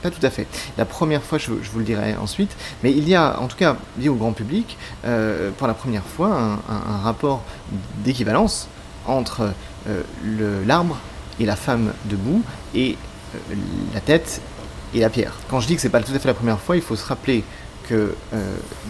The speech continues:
durant ces années surréalistes, il avait réalisé Paysage, tête couchée, euh, qui était une tête et à la fois un paysage. Et là, on avait encore une fois un équivalent entre,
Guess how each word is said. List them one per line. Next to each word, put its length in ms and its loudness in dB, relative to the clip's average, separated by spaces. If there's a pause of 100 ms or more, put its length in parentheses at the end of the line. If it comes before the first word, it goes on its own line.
(120)
durant 340 2
ces 200 0
années 100 4
surréalistes, 580 0
il 80 2
avait 200 2
réalisé 580 2 (160)
Paysage, 480 2 (400)
tête 160 2
couchée, 360 0 (460)
euh, 60 -4 (140)
qui 100 0
était 200 -2 (200)
une 80 -4
tête 380 2
et 40 0
à 40 0
la 80 -4
fois 140 2
un 40 2
paysage. 400 -2
Et 40 2
là, 120 4
on 40 2
avait 140 -2
encore 280 -2
une 60 -6
fois 220 -2 (240)
un 140 4
équivalent 500 0 (140)
entre, 380 0